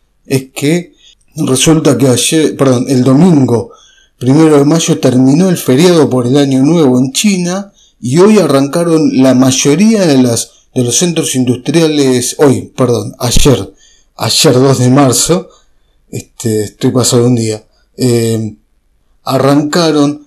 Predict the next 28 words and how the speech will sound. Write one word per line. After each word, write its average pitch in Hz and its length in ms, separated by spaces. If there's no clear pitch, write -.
la 123 140
mayoría 135 520
de 135 120
los 117 180
centros 156 400
industriales 139 800
de 117 420
China 160 340
a 123 60
trabajar 117 500
otra 135 280
vez. 175 460
Hay 151 140
algunas 143 500
ciudades 147 440
como 113 300
Wuhan 131 520
misma 120 460
que 127 80
todavía 123 400
están 123 320
paradas 139 560
por 113 140
el 110 100
tema 120 300
del 117 220
virus, 147 360
pero 113 300